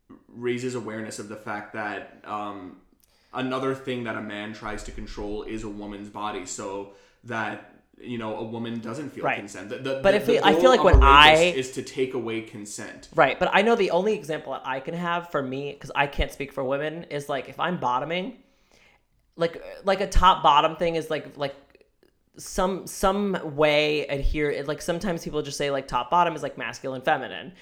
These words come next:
Speaker 2: And it's like, if I'm bottoming and I feel like I'm in control of the situation, then I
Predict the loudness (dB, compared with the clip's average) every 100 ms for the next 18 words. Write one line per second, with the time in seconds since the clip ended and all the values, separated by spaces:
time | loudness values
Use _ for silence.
0 | -20 -12 -6 -4 -4 0 0 2 2 4
1 | 0 -4 -8 -6 -6 -4 -2 -2 0 -4
2 | -6 -8 -10 -2 0 0 -2 -4 -6 -6
3 | -2 -2 -2 -2 0 0 -4 -8 _ _
4 | _ _ -10 -10 -6 -4 -2 -2 -4 -8